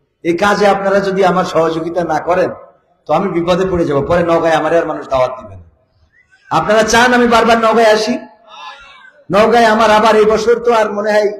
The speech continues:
সুযোগ নাই, আগামী বছর ইনশাআল্লাহ। তো আগামী সিজনে তো এই, আহ, নওগাঁয় যেন আমি অনুপ্রাণিত হতে পারি,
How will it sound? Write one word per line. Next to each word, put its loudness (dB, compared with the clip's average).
সুযোগ -4
নাই, -4
আগামী -2
বছর -2
ইনশাআল্লাহ। -4
তো -4
আগামী 0
সিজনে -2
তো -6
এই, -2
আহ, -2
নওগাঁয় 2
যেন 2
আমি 0
অনুপ্রাণিত 0
হতে 2
পারি, -4